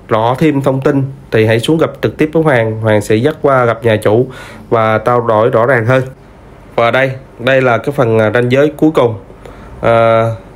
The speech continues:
phần hàng rào của mình á, tiếp giáp với vườn cao su kế bên ha.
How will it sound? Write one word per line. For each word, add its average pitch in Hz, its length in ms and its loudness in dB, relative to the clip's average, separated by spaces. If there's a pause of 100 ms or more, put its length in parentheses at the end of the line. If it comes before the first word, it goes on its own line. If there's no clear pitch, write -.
phần 123 180 0
hàng 117 160 2
rào 113 180 2
của 131 100 -2
mình 127 240 2
á, 127 80 0 (100)
tiếp 160 160 0
giáp 180 200 2
với 170 240 2
vườn 120 160 2
cao 120 100 2
su 123 200 0
kế 113 180 0
bên 131 200 2
ha. 143 160 2